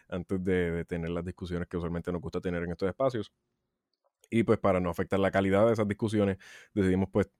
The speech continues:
tomar un, un, un pequeño, eh, eh, receso. Pero nada, van a estar escuchando, pues, con más frecuencia ahora de, de nosotros. Eh, referente a, a, a las noticias mencionadas, eh,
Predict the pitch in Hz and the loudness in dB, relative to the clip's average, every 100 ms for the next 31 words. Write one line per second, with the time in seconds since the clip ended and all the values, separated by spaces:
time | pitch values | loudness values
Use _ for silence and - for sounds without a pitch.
0 | - - 92 87 87 90 85 90 87 82 | -16 -4 -2 0 0 -2 -4 -6 -6 -6
1 | - 92 92 92 87 87 85 82 78 80 | -6 -4 -4 -2 -2 0 0 -2 -6 -10
2 | 85 82 - - _ 87 82 90 104 175 | -10 -12 -14 -20 _ -6 -4 -2 2 4
3 | 165 147 - - - 107 101 95 90 92 | 4 2 -2 -2 4 6 8 6 4 2
4 | 110 104 104 101 95 90 85 92 85 - | 2 2 2 2 2 0 0 -4 -4 -4
5 | 98 92 82 95 92 90 95 90 90 90 | -2 0 -2 -2 -2 0 0 2 2 2
6 | 87 85 87 85 92 90 120 117 92 85 | 2 0 -4 -2 -2 2 4 6 4 -2
7 | - - - - _ - 98 90 85 82 | -6 -20 -20 -20 _ 2 4 4 2 0
8 | 82 117 107 110 110 107 143 143 135 123 | 0 2 4 6 6 6 6 8 8 6
9 | 113 110 104 - 104 101 95 104 98 95 | 6 4 4 2 2 2 0 -2 -2 -4
10 | - 113 110 104 - 107 98 104 101 104 | 0 2 2 -2 -2 -2 0 2 4 4
11 | 95 92 _ - _ - 92 87 82 80 | 2 -2 _ -20 _ -6 -2 0 0 -4
12 | 78 | -10